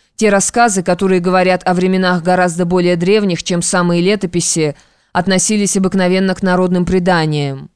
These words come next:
Мы нисколько не отвергаем преданий как одного из источников истории, но дело в том, что этим источником надобно пользоваться с величайшей осторожностью, и пока предание не выдержит строгой проверки по другим, более достоверным источникам,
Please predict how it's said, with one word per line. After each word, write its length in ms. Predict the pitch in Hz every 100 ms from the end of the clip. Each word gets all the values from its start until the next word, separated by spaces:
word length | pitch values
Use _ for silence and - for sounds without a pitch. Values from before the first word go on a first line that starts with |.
| _ _ _ _
Мы 140 | 196 214
нисколько 460 | 214 - 220 208
не 100 | 202
отвергаем 540 | 190 202 196 226 220 175
преданий 480 | 180 180 180 170 165
как 200 | 180 180
одного 340 | 175 180 180
из 140 | 165
источников 640 | 170 - 185 - 180 175 190
истории, 680 | - - 196 156 147 135 - _ _ _ _
но 100 | 190
дело 240 | 180 196 185
в 80 | -
том, 220 | 226 220
что 160 | -
этим 240 | 180 180 180
источником 720 | - 226 226 190 170 165 151 - _ _
надобно 420 | 185 202 202 208
пользоваться 560 | 196 208 185 196 185 190
с 120 | -
величайшей 680 | 202 208 - 220 175 - 160
осторожностью, 1040 | - 180 175 175 160 160 - - 160 143 - _ _
и 80 | 180
пока 280 | 175 180 185
предание 500 | 190 190 190 180 180
не 120 | 185
выдержит 460 | 190 202 185 180 170
строгой 400 | - 196 190 180
проверки 480 | 185 180 185 180 175
по 100 | 185
другим, 460 | 190 190 202 175
более 280 | 180 185 175
достоверным 680 | 170 - 175 180 220 202 175
источникам, 800 | - 190 170 - 160 165 151